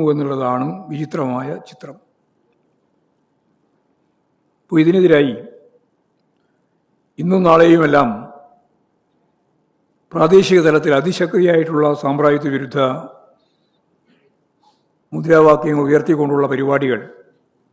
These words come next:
സംഘടിപ്പിക്കേണ്ടതായിട്ടുണ്ട്. അതിന് പാർട്ടി സംസ്ഥാന കമ്മിറ്റി ഇപ്പോൾ തീരുമാനിച്ചിട്ടുണ്ട്.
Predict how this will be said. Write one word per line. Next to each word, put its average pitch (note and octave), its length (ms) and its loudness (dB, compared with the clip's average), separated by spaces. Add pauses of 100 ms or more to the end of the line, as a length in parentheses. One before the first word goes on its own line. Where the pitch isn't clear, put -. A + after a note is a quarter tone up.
(720)
സംഘടിപ്പിക്കേണ്ടതായിട്ടുണ്ട്. D3 960 0 (2000)
അതിന് D#3 200 -2 (280)
പാർട്ടി C#3+ 300 -2
സംസ്ഥാന D3 360 -4
കമ്മിറ്റി C#3+ 300 -8
ഇപ്പോൾ C3+ 160 -8 (300)
തീരുമാനിച്ചിട്ടുണ്ട്. B2 720 -8